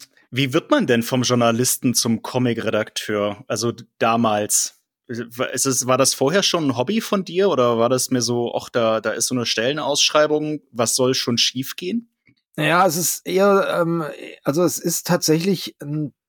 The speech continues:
Speaker 2: bisschen Zufall gewesen, weil ich, ähm, also ich bin schon immer Comic-Fan. Also ich hab meine ersten Comics bekommen von meinem Vater, da konnte ich noch gar nicht lesen und, äh, bin trotzdem schon ein Riesenfan davon gewesen und bin auch sofort in die Sammelleidenschaft verfallen.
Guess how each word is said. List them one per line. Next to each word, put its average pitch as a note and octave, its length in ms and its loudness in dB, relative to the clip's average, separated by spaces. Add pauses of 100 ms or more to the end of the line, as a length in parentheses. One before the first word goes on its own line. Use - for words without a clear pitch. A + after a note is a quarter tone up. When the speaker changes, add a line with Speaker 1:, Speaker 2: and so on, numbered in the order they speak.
(120)
Speaker 2:
bisschen F3+ 640 0
Zufall C#3 460 0
gewesen, B2+ 480 2
weil C3+ 160 4 (540)
ich, D3 340 -2
ähm, D3 600 2
also E3 140 2
ich E3 100 0
bin G#3 120 2
schon D#3+ 180 2
immer C#3+ 380 4
Comic-Fan. A2+ 720 -2
Also G#2+ 160 -2
ich C#3 100 -2
hab C3+ 220 -4
meine B2+ 220 -2
ersten C#3 260 -2
Comics D#3+ 560 0
bekommen D3 460 0
von C3 180 -2
meinem B2+ 220 0
Vater, C#3+ 320 2
da B2 100 4
konnte C#3 260 0
ich A#2 60 -2
noch A#2+ 180 -4
gar A#2+ 180 2
nicht A2+ 200 -6
lesen F3 640 2 (560)
und, C#3 480 0
äh, C3+ 220 6 (140)
bin C#3+ 400 0
trotzdem D3+ 360 0
schon B2 180 0
ein A#2 40 0
Riesenfan B2+ 520 -2
davon C3+ 280 0
gewesen C3 380 2
und B2 120 -4
bin C#3+ 140 2
auch C3+ 200 0
sofort E3 520 0
in C#3+ 140 -2
die B2+ 80 0
Sammelleidenschaft B2 1080 2
verfallen. A#2+ 440 -2